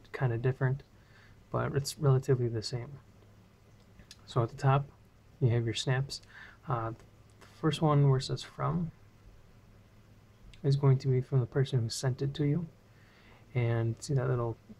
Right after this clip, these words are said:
gift box with the bow on top? That means you haven't checked it yet. So what you would do is you would tap on it, and then you would hold to view it, or you would just tap on it again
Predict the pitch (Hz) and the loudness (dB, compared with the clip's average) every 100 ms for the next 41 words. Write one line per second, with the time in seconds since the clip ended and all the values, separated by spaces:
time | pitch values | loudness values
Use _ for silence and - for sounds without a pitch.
0 | - - - - 139 139 - 143 143 139 | -20 -20 -20 -4 0 0 0 0 0 0
1 | 131 127 127 131 135 139 139 139 - - | -4 -2 2 2 2 2 -2 -2 -12 -20
2 | - 208 139 135 127 127 120 120 - 131 | -12 -2 2 4 4 4 0 -2 -6 -10
3 | - 147 143 - 143 139 - - _ - | -8 -8 -8 -2 -2 -2 -12 -20 _ -20
4 | - - - - - - - 135 139 139 | -20 -20 -20 -20 -20 -20 -6 -2 2 4
5 | 135 131 170 165 123 110 - 160 156 120 | 4 4 2 0 -4 -6 -4 -2 -2 -2
6 | 120 147 165 - - - - - - - | -2 -4 -6 -18 -20 -20 -20 -20 -20 -20
7 | - - - - - - - - - - | -20 -20 -20 -20 -20 -20 -20 -20 -10 2
8 | 139 120 120 117 - - - - 151 151 | 4 6 2 0 -8 -20 -20 -4 0 2
9 | 180 170 160 - 175 185 196 202 - 139 | 0 -2 -4 -2 0 2 0 -2 0 6
10 | 135 127 135 - 135 131 117 113 113 113 | 6 6 2 -4 -4 -2 -2 -2 -2 -2
11 | 151 131 123 | -2 -2 -2